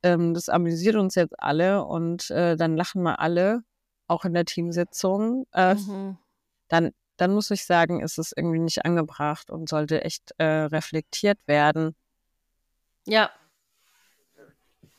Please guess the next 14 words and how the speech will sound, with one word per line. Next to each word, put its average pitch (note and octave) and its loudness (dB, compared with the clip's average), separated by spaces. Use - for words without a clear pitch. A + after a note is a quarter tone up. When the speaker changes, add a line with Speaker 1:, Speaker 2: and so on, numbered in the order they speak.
Speaker 1:
Und F#3 -4
Speaker 2:
Ja. - -12
Speaker 1:
gleichzeitig F#3 4
kommt A#3 -4
mir F3+ 0
noch G#3 0
ein A3 0
Gedanke, E3 0
wenn E3+ 0
ich - -4
an D#3+ -2
Teamsitzungen, G#3 0
Fallbesprechungen D3+ -2
denke, F3+ 2